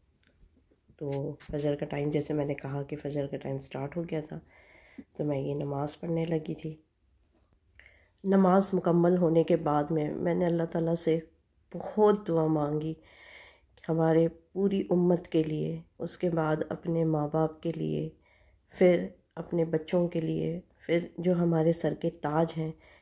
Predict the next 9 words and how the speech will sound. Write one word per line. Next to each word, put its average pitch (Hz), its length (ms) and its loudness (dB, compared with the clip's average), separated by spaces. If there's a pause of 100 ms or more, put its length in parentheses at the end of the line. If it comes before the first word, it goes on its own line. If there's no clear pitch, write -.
कि 175 80 -4
अल्लाह 160 200 2
पाक 160 280 -6
सबको - 420 -4
सलामत 151 520 -2
रखे, 160 400 -8 (140)
आमीन 151 380 0
सुम्मा 151 320 -6
आमीन। 143 380 -4